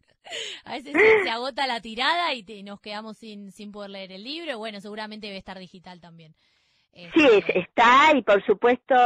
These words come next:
Speaker 2: eh, Mijael, el, el nene salvado,
Speaker 1: Mm.
Speaker 2: de grande, prestó su testimonio en Yad Vashem, pero le llevó, como a muchos otros sobrevivientes,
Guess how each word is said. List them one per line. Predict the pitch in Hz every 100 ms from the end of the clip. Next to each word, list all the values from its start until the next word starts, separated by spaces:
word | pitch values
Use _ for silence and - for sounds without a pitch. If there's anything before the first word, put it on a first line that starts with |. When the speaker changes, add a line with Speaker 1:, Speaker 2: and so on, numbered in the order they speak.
| 214
Speaker 2:
eh, | 196 180
Mijael, | 185 185 220 202 220 220 247 262
el, | 160 156 -
el | 170 185
nene | 202 196 190 -
salvado, | 208 220 233 208 233 -
Speaker 1:
Mm. | 214 180 170 _ _ _ _ 175
Speaker 2:
de | 180
grande, | 196 254 254 262 277 285 202 180 -
prestó | 196 - 254
su | 277
testimonio | 226 202 214 208 240 233
en | 220
Yad | 208 202
Vashem, | 196 196 196 151 165
pero | - 175
le | 180 180
llevó, | 208 233 254
como | - 190 170
a |
muchos | 175 254 311 269 -
otros | 226 214 202
sobrevivientes, | 214 202 214 220 226 208 214 220